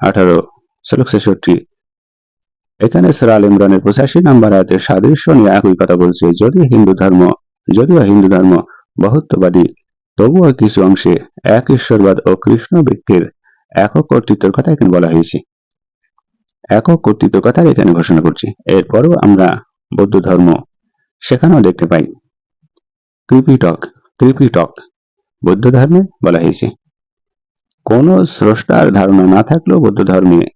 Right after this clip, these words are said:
বৌদ্ধ ধর্মে কোনো স্রষ্টার ধারণা না থাকলেও গৌতম বুদ্ধ তিনি বলেছেন, "আমার প্রদর্শিত পথই হলো মুক্তির একমাত্র পথ, আমার প্রদর্শিত এই পথ ও মুক্তির একমাত্র পথ ধম্মপদ।" ধম্মপদে বলা হয়েছে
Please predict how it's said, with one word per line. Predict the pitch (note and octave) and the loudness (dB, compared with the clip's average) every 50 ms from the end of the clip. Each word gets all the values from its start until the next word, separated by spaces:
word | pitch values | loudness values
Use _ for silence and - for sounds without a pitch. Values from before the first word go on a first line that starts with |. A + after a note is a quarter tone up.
| _ _ _ _ _ _ _ _ _ _ _ - - | _ _ _ _ _ _ _ _ _ _ _ -6 -4
বৌদ্ধ | E2+ F2 G2+ G#2 | -2 -2 0 0
ধর্মে | A2+ A#2+ C#3 E3 D#3+ | 2 2 2 2 2
কোনো | - - - G2 F#2 | 2 0 0 -2 -2
স্রষ্টার | - - A2 - - - F3 E3 F3+ F3+ - _ _ _ _ - E2+ | -2 -2 -2 -2 -2 -2 -4 -2 -4 -4 -8 _ _ _ _ -4 -2
ধারণা | F#2 A2+ C3+ E3 E3 D3+ | 0 0 2 2 2 4
না | A2 F#2+ | 2 2
থাকলেও | - G2+ F#2+ G2 F#2+ F2+ - - - - _ _ _ _ - E2+ | 0 -2 -2 0 0 0 -2 -4 -8 -18 _ _ _ _ -2 0
গৌতম | G2 A#2 C#3 D3 - F3 E3+ | 0 2 0 0 0 0 2
বুদ্ধ | D3+ B2 G2+ G2+ F#2+ | 2 0 0 -2 -2
তিনি | - F2+ F2 F2 | 0 0 2 2
বলেছেন, | F2 E2 D#2+ - - D2+ - - _ _ _ _ _ _ _ _ _ _ _ _ _ _ _ _ _ _ | 2 0 0 -2 -4 -4 -4 -6 _ _ _ _ _ _ _ _ _ _ _ _ _ _ _ _ _ _
"আমার | E3 F3 F3 F3+ F3+ | -4 -4 -2 -4 -4
প্রদর্শিত | - - G#2+ B2+ D#3+ D#3+ - - D3+ C#3+ - | -4 -2 0 0 0 -2 -2 -2 -2 -2 -2
পথই | A2+ G#2+ A2+ A2 B2 - D#3+ | -2 -2 -2 -2 -2 0 0
হলো | C#3+ B2 A2+ A2 G2 | 0 2 2 2 2
মুক্তির | F#2+ F#2+ F#2+ - F2+ F2+ | 2 0 0 -2 -2 -2
একমাত্র | F2 F2 - E2+ E2 - E2+ | -2 -2 -4 -4 -4 -4 -4
পথ, | - D#2 D#2+ - _ _ _ _ _ _ _ _ _ _ _ _ _ | -4 -4 -4 -6 _ _ _ _ _ _ _ _ _ _ _ _ _
আমার | - - F2 F#2 F2+ F2 | -6 -4 -2 -2 -2 -2
প্রদর্শিত | - G2+ A2 C#3 C#3 - - D#3+ D#3 - | 0 0 0 0 0 -2 -4 -2 -2 -2
এই | A#2+ | -2
পথ | - - - C#3 E3 F3+ | -2 -2 -2 -2 0 2
ও | E3 | 2
মুক্তির | C3 A2+ - - G2+ F#2 | 2 0 0 -2 -2 -2
একমাত্র | F2+ E2+ F2+ F2 E2 - - | 0 0 -2 -4 -4 -4 -4
পথ | - D#2 - - _ _ _ _ _ _ _ _ _ _ _ _ - - | -6 -6 -6 -8 _ _ _ _ _ _ _ _ _ _ _ _ -6 -4
ধম্মপদ।" | E2+ E2 E2 - - C#2+ - - - - _ _ _ _ _ _ _ _ _ _ _ _ _ | -2 -2 -2 -2 -2 -6 -6 -8 -14 -20 _ _ _ _ _ _ _ _ _ _ _ _ _
ধম্মপদে | F#2 G2 A#2+ D3 D3 C3 - F2 F2+ E2+ | -4 -2 0 0 0 0 -2 -2 0 0
বলা | E2 E2 E2+ | 0 -2 -2
হয়েছে | E2 E2+ - - | -2 -4 -6 -8